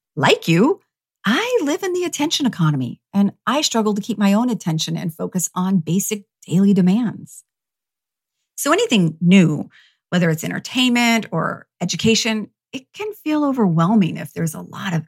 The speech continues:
extra. Well, that's one theory. What I've noticed lately is that I'm sinking more and more into summer brain.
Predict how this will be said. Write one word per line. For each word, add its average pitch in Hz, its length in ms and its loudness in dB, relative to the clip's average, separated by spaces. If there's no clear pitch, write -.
extra. - 520 -6
Well, 220 320 6
that's - 280 2
one 160 200 4
theory. - 440 -6
What 240 120 4
I've 254 80 4
noticed 523 400 -2
lately 233 520 0
is 247 140 -2
that 277 100 0
I'm 320 160 -2
sinking 349 480 -2
more 254 240 0
and 330 120 -2
more 233 220 0
into 190 760 -2
summer 160 640 -2
brain. - 520 -2